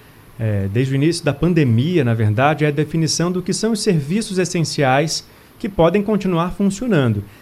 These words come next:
Quem tem competência pra fazer essa definição?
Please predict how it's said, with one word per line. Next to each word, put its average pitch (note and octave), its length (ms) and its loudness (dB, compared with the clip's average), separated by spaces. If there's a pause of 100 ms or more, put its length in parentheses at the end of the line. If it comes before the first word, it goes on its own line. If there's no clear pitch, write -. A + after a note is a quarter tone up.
(140)
Quem B3+ 160 0
tem B3+ 160 0
competência F3+ 640 0
pra C3+ 160 0
fazer B2 320 -2
essa A#2+ 340 0
definição? A2+ 640 -2